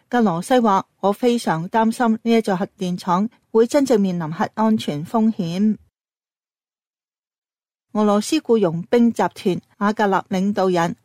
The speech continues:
普里戈任先前抱怨俄羅斯政府唔俾彈藥增援，聲稱要由烏克蘭東部嘅巴克姆特撤離。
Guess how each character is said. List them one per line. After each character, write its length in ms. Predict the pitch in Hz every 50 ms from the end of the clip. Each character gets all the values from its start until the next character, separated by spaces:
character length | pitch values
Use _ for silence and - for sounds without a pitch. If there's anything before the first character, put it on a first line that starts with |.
| _ _ _ _
普 220 | - 175 185 208
里 240 | 208 196 190 196 196
戈 240 | - 226 220 220 214
任 240 | 202 180 180 180
先 200 | 196 - - 226
前 300 | 226 - - 180 160 165
抱 240 | 170 - - 175 185
怨 260 | 202 202 196 196 196 185
俄 100 | 170 165
羅 180 | 170 170 165 165
斯 220 | - - 240 233
政 240 | 220 233 214 208 214
府 340 | - - 180 185 214 220 - _ - 175
唔 120 | 170 170
俾 260 | 170 - 180 190 208 220
彈 220 | - 180 165 196
藥 160 | 214 190 185
增 280 | 185 - 233 214 220 214
援， 280 | 190 175 175 175 175 - _ _ _ _ _ _
聲 200 | - 302 302 294
稱 220 | - 311 294 277
要 160 | 247 214 202
由 240 | 190 180 151 147 151
烏 160 | 196 214 240
克 140 | 226 240 214
蘭 240 | 202 165 147 147 175
東 240 | - 220 220 214 214
部 200 | - 202 175 175
嘅 280 | - 190 190 190 180
巴 160 | - - 226 220
克 120 | 240 - -
姆 180 | - 175 175 185 190
特 180 | - 196 190 - -
撤 160 | - - 226
離。 340 | 208 180 170 165 170 170